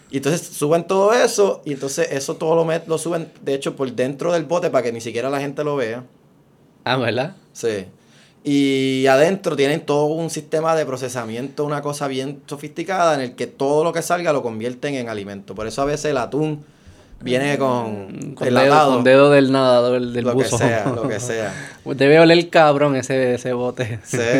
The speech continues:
Speaker 1: Entonces, esos son botes mayormente, este, se, esa, esa es una práctica que se hace mucho en el sureste asiático,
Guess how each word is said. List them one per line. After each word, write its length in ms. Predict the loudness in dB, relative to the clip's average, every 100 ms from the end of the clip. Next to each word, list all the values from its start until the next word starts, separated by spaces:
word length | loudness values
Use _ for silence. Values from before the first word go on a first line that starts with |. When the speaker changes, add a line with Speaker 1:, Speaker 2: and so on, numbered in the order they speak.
| 2
Speaker 1:
Entonces, 480 | -2 -2 -2 -2 0
esos 300 | -2 -2 -4
son 180 | -4 -2
botes 340 | -2 0 -4
mayormente, 760 | -2 -2 -2 -6 -8 -6 -6 -6
este, 760 | -10 -8 -4 -4 -4 -6 -8
se, 160 | -6 -6
esa, 120 | -4
esa 180 | -4 -4
es 100 | -6
una 160 | -6 -4
práctica 280 | -6 -6 -8
que 40 |
se 80 | -8
hace 120 | -8
mucho 200 | -10 -8
en 60 | -10
el 60 | -8
sureste 300 | -10 -10 -10
asiático, 560 | -8 -8 -10 -14 -18